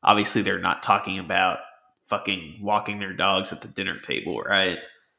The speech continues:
You know what I mean? Like, Vince obviously had influence over Stephanie. So I wonder if that, is it more so just a, "Your services are no longer required, go,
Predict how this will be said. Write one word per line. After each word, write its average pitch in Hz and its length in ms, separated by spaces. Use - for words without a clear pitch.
You 123 120
know 127 80
what 127 100
I 117 60
mean? 117 420
Like, 120 200
Vince 117 420
obviously 113 580
had 107 280
influence 98 520
over 95 240
Stephanie. - 760
So - 140
I 107 100
wonder 110 320
if 104 140
that, 101 300
is 107 200
it 104 180
more 104 260
so 101 280
just 98 300
a, 98 420
"Your 107 120
services 101 580
are 101 60
no 101 140
longer 101 240
required, 98 680
go, 95 260